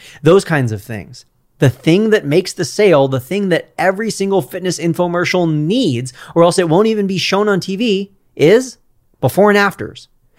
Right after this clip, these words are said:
Because before and afters shows us the benefits. It shows us, "Hey, here's other people and the benefits they got."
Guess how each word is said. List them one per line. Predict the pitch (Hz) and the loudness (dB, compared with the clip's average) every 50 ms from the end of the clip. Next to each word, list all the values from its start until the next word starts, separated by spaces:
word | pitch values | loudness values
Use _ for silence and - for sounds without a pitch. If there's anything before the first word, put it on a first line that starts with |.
| _ - | _ 0
Because | - 160 143 180 151 | 2 2 4 4 2
before | 143 151 127 - 233 254 | 2 0 0 2 2 2
and | 247 226 | 2 0
afters | 240 254 226 - - 131 117 117 - - _ _ _ | 0 -2 -2 -2 -4 -6 -6 -6 -8 -14 _ _ _
shows | - - - 185 202 208 170 135 | -6 0 4 6 6 6 4 4
us | 127 120 120 - - _ _ - | 0 -2 -4 -8 -12 _ _ -2
the | 139 139 | 0 2
benefits. | 127 147 160 156 123 - 90 - _ - - _ _ _ _ _ - | 2 2 2 0 -2 -4 -8 -16 _ -20 -20 _ _ _ _ _ -2
It | 165 170 170 - | -2 0 0 -2
shows | - - 175 185 196 160 | -2 2 4 4 4 4
us, | 160 143 120 | 2 0 0
"Hey, | 160 202 160 | 0 0 2
here's | 156 180 185 - - | 2 0 0 -2 -2
other | 139 156 175 226 240 | 0 2 2 4 2
people | 226 - 226 254 208 143 127 113 113 - - - - - | 2 0 -4 -6 -6 -4 -6 -6 -6 -8 -12 -18 -16 -6
and | - 147 156 156 143 | -2 0 2 2 2
the | 123 135 127 | 2 0 0
benefits | 120 - 151 180 214 180 135 143 127 - - | 2 0 0 0 0 0 0 -2 -4 -6 -6
they | 120 131 143 147 131 | -6 -4 -2 -2 -2
got." | 113 135 143 151 113 76 - | -2 -2 0 0 -2 -4 -6